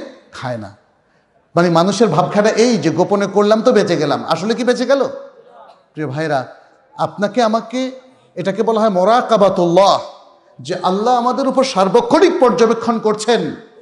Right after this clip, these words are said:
এই চিন্তাটা মাথায় রাখতে হবে, এটাই তাকওয়ার চেতনা।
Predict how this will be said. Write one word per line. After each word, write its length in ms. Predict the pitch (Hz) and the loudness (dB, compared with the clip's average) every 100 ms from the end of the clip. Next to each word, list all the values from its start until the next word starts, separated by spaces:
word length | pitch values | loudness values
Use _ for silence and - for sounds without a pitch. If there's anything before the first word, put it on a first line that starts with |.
| - _ - | -20 _ 0
এই 320 | 208 233 214 - | 2 2 -2 -4
চিন্তাটা 540 | 220 214 208 214 214 | -2 -2 -2 0 0
মাথায় 320 | 214 202 196 | -2 -2 -2
রাখতে 260 | 196 185 208 | -4 -2 -2
হবে, 360 | 170 160 147 123 - _ - | 0 -2 -4 -8 -16 _ -4
এটাই 300 | 196 247 254 | 0 2 2
তাকওয়ার 400 | 226 202 196 185 | 0 0 0 0
চেতনা। 400 | 180 170 165 139 | -4 -8 -6 -8